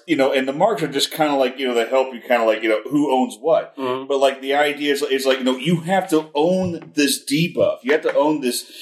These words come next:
Speaker 1: this severe, you know, detriment, and you have to contain it, you know, 'cause you don't contain it well enough, it starts hurting other people.
Speaker 2: Mm-hmm.
Speaker 1: Which is something like, like, I mean, like, I don't know I've seen a similar thing like that in a video game or a tabletop game or a board game even.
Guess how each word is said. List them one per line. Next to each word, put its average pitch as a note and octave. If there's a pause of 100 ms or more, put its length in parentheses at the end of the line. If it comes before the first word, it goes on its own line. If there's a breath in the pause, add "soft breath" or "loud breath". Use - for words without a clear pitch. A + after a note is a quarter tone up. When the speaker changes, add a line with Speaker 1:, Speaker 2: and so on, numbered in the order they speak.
(220 loud breath)
Speaker 1:
this C3 (140)
severe, C#3+
you C#3
know, B2 (420)
detriment, A2+ (420 loud breath)
and B2+
you B2+
have C#3
to C3
contain G#3
it, C3
you C3+
know, C3
'cause -
you A#2+
don't -
contain D4
it E3
well B2+
enough, B2+
it B2
starts C3+
hurting C#3+
other C#3
people. - (300)
Speaker 2:
Mm-hmm. -
Speaker 1:
Which E3
is D#3+
something F#3
like, D#3+
like, D3+
I D3+
mean, D3+
like, C#3 (420 loud breath)
I D#3
don't F#3+
know E3+
I've D3
seen F3
a C#3
similar D#3+
thing D3+
like D3
that C3+
in A2
a G#2
video G3+
game F3+
or B2
a -
tabletop D#3+
game D3
or A#2
a A#2
board A#2+
game F#2
even. -